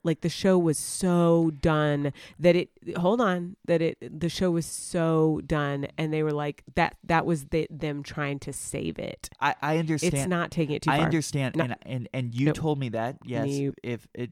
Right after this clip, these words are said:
Speaker 2: if this gets kept in here and not cut out, I agree with you.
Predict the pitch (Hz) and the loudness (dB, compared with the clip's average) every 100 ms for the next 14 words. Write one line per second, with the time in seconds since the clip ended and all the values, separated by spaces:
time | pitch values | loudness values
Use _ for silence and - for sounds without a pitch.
0 | - 123 - - 135 139 - 139 - - | -6 -6 -6 -2 0 0 0 -4 -6 -14
1 | - 131 - - 127 123 107 104 104 - | -4 -2 -2 -6 -4 0 0 0 -4 -4
2 | - - 120 120 120 - 127 117 - 123 | -6 -4 -4 -4 -4 0 2 2 0 -2
3 | 123 127 135 131 120 | 0 0 0 -2 -6